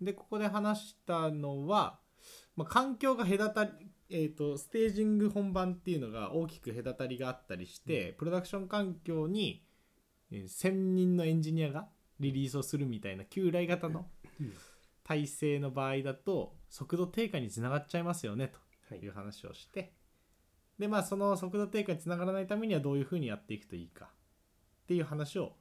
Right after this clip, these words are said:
Speaker 1: まあ、ざっくりしていた感じです。
Speaker 2: はい。
Speaker 1: はい。で、今日も十七章がまだ続きます。
Speaker 2: <laughs>
Speaker 1: 信頼性のためのテスト続き。
Speaker 2: はい。
Speaker 1: まだ全然終わらない。結構まだ終わんないのかな。あ、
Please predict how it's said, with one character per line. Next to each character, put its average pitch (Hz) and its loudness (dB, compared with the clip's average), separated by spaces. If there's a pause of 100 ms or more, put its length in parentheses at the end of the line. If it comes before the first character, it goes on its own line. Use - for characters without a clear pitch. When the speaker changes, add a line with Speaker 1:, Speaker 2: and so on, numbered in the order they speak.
(160)
Speaker 1:
ま 131 -4
あ、 - -4
ざ 107 -6
っ - -14
く 107 -8
り 95 -10
し - -12
て 104 -6
い 98 -6
た - -18 (340)
感 95 -8
じ - -16 (100)
で 104 -16
す。 - -14 (200)
Speaker 2:
は - -8
い。 196 -10 (320)
Speaker 1:
は 147 -6
い。 - -10 (260)
で、 175 -4
今 214 2
日 202 2
も 233 2
十 185 2
七 208 4
章 160 0
が 147 -2
ま 160 0
だ 139 0
続 139 -6
き 156 -6
ま 143 -2
す。 - -14
Speaker 2:
<laughs> 147 -2
Speaker 1:
信 143 0
頼 156 4
性 156 -2
の 151 2
た 160 2
め 156 2
の 143 0
テ 156 0
ス - -6
ト 117 -8
続 156 2
き。 180 -2 (320)
Speaker 2:
は 104 -4
い。 - -6 (140)
Speaker 1:
ま 123 -8
だ 123 -4
全 123 -4
然 127 -4
終 127 -2
わ 131 -2
ら 135 -2
な 135 -4
い。 - -10 (840)
結 208 -12 (240)
構 131 -4
ま 120 -4
だ 104 -6
終 101 -6
わ 101 -4
ん 101 -6
な 101 -6
い 92 -10
の 82 -12
か - -16
な。 - -20
あ、 - -10